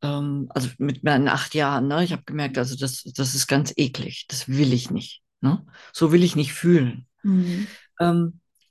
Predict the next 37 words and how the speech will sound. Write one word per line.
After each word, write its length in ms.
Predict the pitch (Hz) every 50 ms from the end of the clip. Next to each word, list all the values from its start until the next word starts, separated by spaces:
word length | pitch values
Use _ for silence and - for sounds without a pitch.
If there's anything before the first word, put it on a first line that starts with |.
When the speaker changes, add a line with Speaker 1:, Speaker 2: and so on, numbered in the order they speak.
| _ _ -
Speaker 1:
und 180 | 170 170 -
darüber 420 | 160 160 - 196 226 262 220 226 185
bin 120 | 180 180
ich 220 | 185 175 180 -
eben 240 | - - 170 170 170
in 220 | 160 117 170 170 160
meine 500 | 156 156 156 156 151 156 160 160 160 - _ _ _ -
Entscheidung 600 | - 175 180 - - 240 240 254 196 170 147 135
gegangen, 540 | 135 135 131 - 127 127 127 127 131 131 _ _ _ _ _ _ _ - - - - - - - - - - _ _ _ _ _
indem 280 | - 165 151 165 160 160
ich 120 | 165 - -
dann 260 | 170 156 170 156 147
wirklich 380 | 156 165 165 - 190 180 202 -
auch, 180 | 180 185 185 175 - -
auch, 380 | - 160 160 156 156 156 - - _ _ _ _ -
also 160 | 165 - 156
mein 160 | 151 143 139
Herz 220 | 185 - - - -
hat's 180 | 220 - - -
gesa-, 240 | 190 175 - -
hat 380 | - 180 185 175 180 - - -
mir 240 | - 185 185 175 170
gesagt, 380 | 165 175 147 160 156 160 - -
das 160 | 151 - -
will 100 | 151 143
ich 160 | 143 139 -
nicht 140 | 147 135 -
fühlen, 240 | - - 151 139 139
das 180 | 143 139 131
ist 260 | 127 135 - - - _ _ -
nicht 240 | - 139 131 - -
gut, 300 | 233 233 226 233 226 -
das 180 | 233 - - -
tut 220 | - 226 220 -
mir 100 | 208 202
nicht 240 | 185 185 175 175 -
gut. 300 | - 180 180 180 175 -